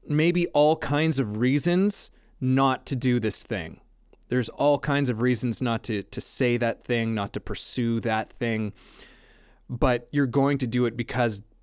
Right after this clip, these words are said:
there's something behind it that is, is bigger,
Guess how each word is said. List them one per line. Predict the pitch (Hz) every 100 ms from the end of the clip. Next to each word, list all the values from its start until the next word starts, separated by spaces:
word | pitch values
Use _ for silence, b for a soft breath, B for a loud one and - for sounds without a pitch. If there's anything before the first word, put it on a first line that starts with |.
| -
there's | 127 113
something | - 147 139 160 143
behind | 127 110 131 131 135 117
it | 90 - _ _ _ _ _ _ _ _ _ _ -
that | 120 127 117 117 _ _ _ _ _ _
is, | 147 131 104 - -
is | 147 123 104
bigger, | 101 123 117 90 67